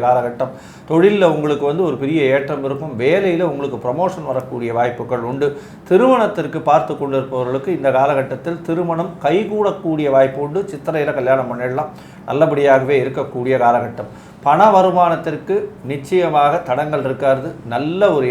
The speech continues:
ஏற்றம் இருக்கும். உங்களின் உடல்நிலையில் நல்ல ஒரு ஏற்றம் இருக்கும், தொழிலில் அபரிமிதமான ஏற்றம் இருக்கும். இருந்தாலும் தந்தையினுடைய உடல்ல நல்ல ஒரு ஏற்றம் பார்க்கக்கூடியதாக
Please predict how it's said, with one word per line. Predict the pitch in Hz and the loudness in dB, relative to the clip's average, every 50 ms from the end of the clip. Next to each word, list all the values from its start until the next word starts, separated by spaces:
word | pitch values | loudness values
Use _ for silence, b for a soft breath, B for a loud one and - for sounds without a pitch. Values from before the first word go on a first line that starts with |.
| 127 | 2
ஏற்றம் | 139 139 139 143 131 120 123 | 0 0 -2 -6 -4 -4 -6
இருக்கும். | 120 117 117 147 147 - B B B B B B B B B B B B B B B B B B - - - - - - 131 | -6 -6 -10 -12 -14 -14 B B B B B B B B B B B B B B B B B B -20 -20 -20 -20 -10 -6 -4
உங்களின் | 160 180 208 208 208 208 196 165 131 131 156 | 2 6 8 8 8 8 6 4 0 0 2
உடல்நிலையில் | 185 233 240 240 226 220 208 196 196 190 208 214 190 160 | 4 4 4 4 2 2 0 2 2 2 2 0 -2 -2
நல்ல | 139 143 156 165 170 165 160 | -2 0 2 4 4 4 4
ஒரு | 151 139 135 135 | 4 2 2 2
ஏற்றம் | 139 143 139 143 143 131 127 | 2 0 -2 -4 -4 -4 -4
இருக்கும், | 120 123 123 - 147 - - - - | -6 -6 -8 -10 -16 -16 -16 -6 0
தொழிலில் | 156 170 190 214 226 220 233 226 220 - 131 | 2 4 4 4 2 0 -2 -4 -2 0 0
அபரிமிதமான | 143 170 170 160 151 147 143 139 139 143 156 170 151 131 131 | 0 2 0 0 0 -2 -2 0 2 2 2 2 2 0 -2
ஏற்றம் | 135 131 143 143 123 127 | -2 -2 -6 -8 -8 -6
இருக்கும். | 123 123 110 147 147 143 - - 123 | -8 -8 -8 -10 -12 -12 -8 -4 -2
இருந்தாலும் | 139 143 147 139 135 135 143 190 185 - 147 | -2 -2 0 2 2 2 2 0 -4 -4 -4
தந்தையினுடைய | 139 151 180 190 233 240 226 208 202 190 180 165 160 151 139 131 113 - - - 120 | -2 -2 0 0 0 0 0 -4 -4 -2 -2 0 0 2 2 2 0 0 -6 -8 -6
உடல்ல | 139 160 175 180 180 180 180 131 | 0 0 2 2 2 0 0 0
நல்ல | 131 143 156 165 160 151 | 0 0 0 0 0 2
ஒரு | 131 123 127 143 | 0 0 0 0
ஏற்றம் | 143 139 151 135 131 - - - | -2 -2 -6 -8 -10 -10 -6 0
பார்க்கக்கூடியதாக | 113 127 135 135 - - 123 - - 127 123 123 123 123 123 120 110 | 4 4 4 2 0 -6 -8 -8 -6 -4 -4 0 2 2 2 2 0